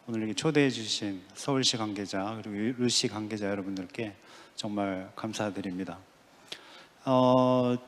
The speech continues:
조명 쪽에 제가 강연한 지가 굉장히 오래돼가지고, 어, 어떻게 이걸 준비해야 되나 걱정도 많이 됐었는데, 또 준비를 하다 보니까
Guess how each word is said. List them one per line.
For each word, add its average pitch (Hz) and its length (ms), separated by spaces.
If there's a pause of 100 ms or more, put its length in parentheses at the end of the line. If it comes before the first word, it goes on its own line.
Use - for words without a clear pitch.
조명 180 640
쪽에 165 520
제가 131 360
강연한 123 460
지가 135 200
굉장히 104 600 (140)
오래돼가지고, 110 880 (580)
어, 101 280
어떻게 117 640 (340)
이걸 117 220
준비해야 131 480
되나 101 380 (260)
걱정도 127 400
많이 110 180
됐었는데, 107 800 (420)
또 123 540 (360)
준비를 143 360
하다 160 140
보니까 117 600